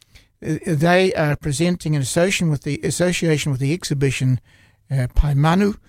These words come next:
uh, Taurakatoi, A Landing Place, uh, Dunedin, at the Dunedin Public Art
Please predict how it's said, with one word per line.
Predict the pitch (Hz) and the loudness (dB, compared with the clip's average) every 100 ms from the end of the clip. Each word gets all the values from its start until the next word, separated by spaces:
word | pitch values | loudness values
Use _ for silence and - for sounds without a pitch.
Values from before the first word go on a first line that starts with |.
| _ _ _ - | _ _ _ -6
uh, | 127 117 | -4 -2
Taurakatoi, | 151 143 151 - - 170 190 202 | -2 0 -2 -4 -6 0 0 0
A | 135 | -2
Landing | 135 156 165 160 160 | -2 0 2 2 0
Place, | - 160 175 - - _ - - - _ 143 | 0 0 0 -2 -8 _ -20 -20 -20 _ 0
uh, | 135 131 | 2 4
Dunedin, | 135 151 165 165 | 4 4 4 0
at | - | -4
the | 147 | -6
Dunedin | 135 165 208 190 | -2 0 2 0
Public | - 143 135 | 0 -2 -2
Art | 135 131 - - | -2 -2 -6 -8